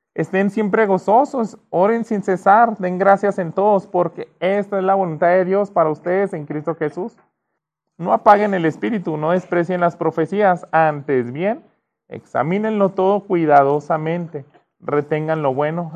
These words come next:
absténganse de toda forma de mal". Si la iglesia de Tesalonicenses podía reflejar todas estas instrucciones de Pablo, pues sin duda era una iglesia maravillosa, ¿verdad? Y yo creo que a nosotros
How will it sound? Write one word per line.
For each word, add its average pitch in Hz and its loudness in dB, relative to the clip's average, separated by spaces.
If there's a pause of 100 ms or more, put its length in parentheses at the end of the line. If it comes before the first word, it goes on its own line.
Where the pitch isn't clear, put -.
absténganse 156 -4
de 131 -4
toda 143 -2
forma 120 -6
de 95 -10
mal". - -20 (1120)
Si 113 -16
la 131 -4
iglesia 151 -2
de 175 0
Tesalonicenses 151 -6
podía 143 0
reflejar 165 -6
todas 165 -6
estas 175 -14
instrucciones 143 -12
de 147 -10
Pablo, 156 -8 (640)
pues 123 -18 (120)
sin 135 -8
duda 143 -4
era 151 -2
una 151 -8
iglesia 143 -6
maravillosa, 131 -4
¿verdad? 147 -10 (120)
Y 127 -12
yo 131 -4
creo 143 -6
que 151 -20
a 139 -16
nosotros 151 -4